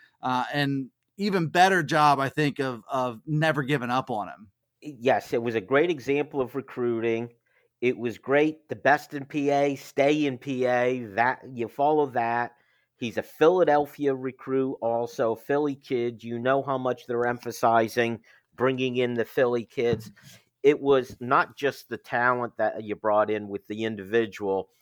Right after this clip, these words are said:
Speaker 2: It's all those other things, too, that come with it, Dusty. Not to mention zero wide receivers in the room until he committed. But it wasn't too long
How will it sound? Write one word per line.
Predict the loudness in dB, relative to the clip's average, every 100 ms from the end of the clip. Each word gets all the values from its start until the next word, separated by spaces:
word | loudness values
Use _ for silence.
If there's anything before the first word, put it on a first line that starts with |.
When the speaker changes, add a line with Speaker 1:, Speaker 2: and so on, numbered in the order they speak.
| _ -4
Speaker 2:
It's | -4 2
all | 2 4
those | 4 0 0 0
other | 0 0
things, | -10 -6 -8 -8 -14
too, | -8 -6
that | -6 -6
come | -8 -10 -8
with | -8 -8
it, | -10 -8
Dusty. | -8 -8 -12 -14 -14 _ _ -2
Not | 2 2
to | 0
mention | -2 -2 -2 -6 -8 -10 _ _ -18
zero | -6 -2 0 0
wide | 2 4 4 2
receivers | -8 -12 -12 -8 -6 -6 -4
in | -6 -4
the | -4
room | -2 0 -2 -6 _ _ -8
until | -8 -4 -2 -2 -2
he | -8 -14
committed. | -12 -8 -4 -2 -4 -8 _ _ _ _ _ _
But | -2 0
it |
wasn't | 0 2 2 0 -10
too | -8 -8 -6
long | -2 -2 0 0 0